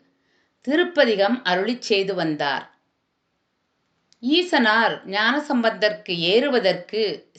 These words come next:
சிவிகையும் இடக்குடையும் ஊதக்குலவு பொற்சின்னங்களும் அருள்புரிய எண்ணி, அறத்துறையில் விளங்கும் அந்தணர்கள் கனவில் உரைத்து சம்பந்தருக்கு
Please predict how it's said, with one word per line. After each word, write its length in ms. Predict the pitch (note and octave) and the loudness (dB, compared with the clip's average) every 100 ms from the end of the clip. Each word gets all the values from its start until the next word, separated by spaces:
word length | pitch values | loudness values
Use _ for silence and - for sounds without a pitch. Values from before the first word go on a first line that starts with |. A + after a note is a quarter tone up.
| - | -10
சிவிகையும் 800 | C4+ C#4 D4+ B3+ F#3 G3+ G#3 - _ _ _ | -6 -2 2 2 0 -6 -10 -14 _ _ _
இடக்குடையும் 1080 | F#3+ G#3 C4+ C#4 - A3 G3 F3+ G#3 F#3+ C#3 _ _ _ _ - | -8 0 2 0 -2 0 2 0 -4 -8 -12 _ _ _ _ -8
ஊதக்குலவு 920 | B3 D#4 D#4+ F4 - G#3 G3 A#3+ C4+ | -4 2 0 0 -2 0 0 -2 -2
பொற்சின்னங்களும் 1040 | B3 A#3+ - A#3 A#3+ B3+ A#3+ A#3+ A#3 A#3 | -2 -2 -6 -2 0 0 2 2 0 -4
அருள்புரிய 880 | F#3 F#3 A3 G#3+ A#3 A3+ A#3 - - _ _ _ _ - | -4 -2 -2 -2 -2 0 0 -2 -12 _ _ _ _ -8
எண்ணி, 840 | F3+ F#3 F#3 F3+ G3+ A3+ C3+ _ _ _ _ _ _ _ _ _ _ _ _ - | -4 -2 -2 0 0 0 -4 _ _ _ _ _ _ _ _ _ _ _ _ -4
அறத்துறையில் 800 | G3 A#3+ D#4+ - D4+ C#4+ C4 B3 | 2 2 2 0 2 2 2 -2
விளங்கும் 600 | F#3+ G3 G3 F3+ F3 - | 0 0 0 -6 -10 -10
அந்தணர்கள் 720 | F3 F#3+ G#3 C4+ C4+ A3+ F#3+ F3 | -6 -4 -2 2 2 2 -2 -2
கனவில் 480 | F3 F3+ A3 B3 | -2 0 0 -2
உரைத்து 840 | F3+ E3 E3+ F3 - A3 G3+ A#2+ _ _ _ _ _ _ _ _ _ _ _ - | -2 -2 -2 -4 -4 -2 -2 -6 _ _ _ _ _ _ _ _ _ _ _ 0
சம்பந்தருக்கு 1000 | A#3 A#3+ D4 C4 A3 F3+ - B3 E4 | 2 2 2 2 0 -2 -6 -6 -8